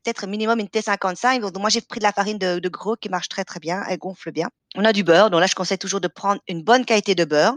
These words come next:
parce qu'une brioche, c'est de la farine et beaucoup, beaucoup de beurre. Donc, prenez vraiment un beurre minimum quatre-vingts pour cent de la ferme qui sent bon le beurre, euh, du sel toujours et de la levure, euh, de boulanger.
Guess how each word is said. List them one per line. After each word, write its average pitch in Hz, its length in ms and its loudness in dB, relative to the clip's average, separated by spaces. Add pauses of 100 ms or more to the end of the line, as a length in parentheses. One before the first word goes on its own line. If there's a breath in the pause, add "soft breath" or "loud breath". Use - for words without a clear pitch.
parce - 120 -8
qu'une 190 180 -8
brioche, 196 520 4 (320)
c'est 185 120 -8
de 165 40 0
la 165 80 4
farine 180 380 -2
et 156 60 -6
beaucoup, 196 360 -6
beaucoup 190 280 -6
de 170 80 -2
beurre. 175 300 6 (300 loud breath)
Donc, 202 220 -2
prenez 226 300 2
vraiment 214 260 4
un 214 160 6
beurre 208 300 6
minimum 202 320 -2
quatre-vingts 185 280 -2
pour 180 220 -10
cent 196 420 0
de 185 80 -2
la 175 160 6
ferme 190 380 4
qui - 100 -6
sent 175 200 -4
bon 175 260 -2
le 180 140 2
beurre, 170 360 4 (520 loud breath)
euh, 208 240 8
du 208 100 -4
sel 240 320 2
toujours 226 540 -4
et 220 100 2
de 214 80 0
la 214 220 4
levure, 240 680 0 (120)
euh, 226 420 4
de 233 80 -2
boulanger. 214 480 0